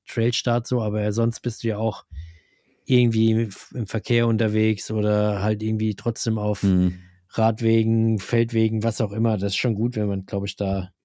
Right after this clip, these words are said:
Speaker 1: äh, ein bisschen, bisschen Licht am Start hat.
Speaker 2: Voll.
Speaker 1: Tatsächlich.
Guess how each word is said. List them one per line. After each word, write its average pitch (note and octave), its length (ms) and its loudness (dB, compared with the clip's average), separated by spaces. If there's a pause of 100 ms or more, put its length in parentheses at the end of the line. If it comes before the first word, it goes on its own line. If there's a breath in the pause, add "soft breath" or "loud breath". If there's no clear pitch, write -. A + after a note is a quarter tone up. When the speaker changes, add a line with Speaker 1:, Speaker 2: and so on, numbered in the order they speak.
(280)
Speaker 1:
äh, G2 260 -8
ein G2 120 -14
bisschen, G2 480 -6 (560)
bisschen C#3 320 2
Licht C3 260 2
am A2 120 0
Start G#2 320 -2
hat. F#2+ 220 -4 (680)
Speaker 2:
Voll. G2+ 100 -6
Speaker 1:
Tatsächlich. F#2+ 500 -2